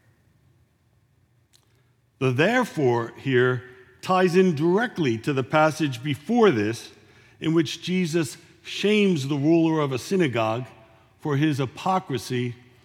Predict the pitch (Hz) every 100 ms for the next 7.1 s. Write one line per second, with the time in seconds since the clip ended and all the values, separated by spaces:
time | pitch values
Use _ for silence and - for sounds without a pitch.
0 | _ _ 117 110 151 135 104 - 147 139
1 | 143 127 135 139 - 104 87 - _ _
2 | _ _ _ _ - _ _ _ _ -
3 | 262 214 185 190 185 147 127 104 196 170
4 | 135 - 147 - 151 131 120 - 220 214
5 | 165 135 151 180 117 117 113 - _ _
6 | _ _ - 147 147 127 113 151 151 107
7 | 95